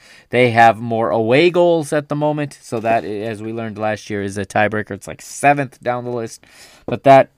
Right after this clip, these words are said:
currently puts Leipzig ahead of Manchester City. Both of them have three points.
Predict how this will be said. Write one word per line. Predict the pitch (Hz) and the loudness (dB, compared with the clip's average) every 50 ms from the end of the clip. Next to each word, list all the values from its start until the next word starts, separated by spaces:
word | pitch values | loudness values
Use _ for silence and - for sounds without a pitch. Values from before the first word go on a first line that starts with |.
| _ | _
currently | - - 147 143 135 95 123 123 - | -6 -2 -2 -2 -2 -2 -6 -8 -10
puts | - - 123 107 - - 104 | -6 -8 -8 -8 -6 -4 -2
Leipzig | 107 107 101 107 - 104 107 101 98 | 0 0 -2 -4 -8 -10 -10 -8 -6
ahead | 98 - 104 98 - 113 117 113 98 98 - - | -4 -4 -4 -4 -4 -4 -4 -4 -4 -8 -10 -6
of | - 110 113 98 107 | -4 -4 -4 -4 -6
Manchester | 104 107 104 101 - 101 - - - 98 | -10 -10 -10 -10 -12 -18 -20 -18 -20 -20
City. | - - 117 110 101 98 - _ _ _ _ _ _ _ | -14 -10 -8 -8 -8 -8 -10 _ _ _ _ _ _ _
Both | - 135 139 - - | -4 -4 -4 -4 -6
of | 107 | -8
them | 104 98 | -8 -8
have | 95 95 95 92 | -8 -8 -10 -12
three | - - 98 98 92 | -14 -14 -14 -14 -14
points. | - - 101 101 98 - - - | -14 -12 -12 -12 -12 -12 -16 -20